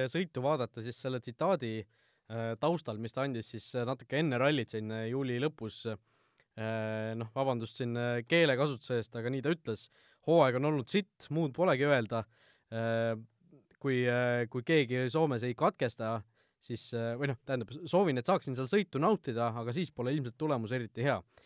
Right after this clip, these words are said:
Kui teised ei katkesta, ei ole meil võimalik võita. Ja siis tuleb Lappi ja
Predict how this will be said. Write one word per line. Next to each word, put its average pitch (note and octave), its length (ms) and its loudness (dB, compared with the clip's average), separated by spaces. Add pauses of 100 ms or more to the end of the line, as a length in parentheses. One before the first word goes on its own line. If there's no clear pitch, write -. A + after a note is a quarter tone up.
(180)
Kui A#2+ 100 -8
teised D3 280 0
ei A2+ 100 -4
katkesta, B2 600 0
ei B2+ 100 0
ole D#3 160 6
meil A#2 160 0
võimalik C3 480 2
võita. C#3 400 0 (460)
Ja C3 80 0
siis F3+ 160 4
tuleb C3+ 260 0 (140)
Lappi D#3 400 0
ja B2 100 2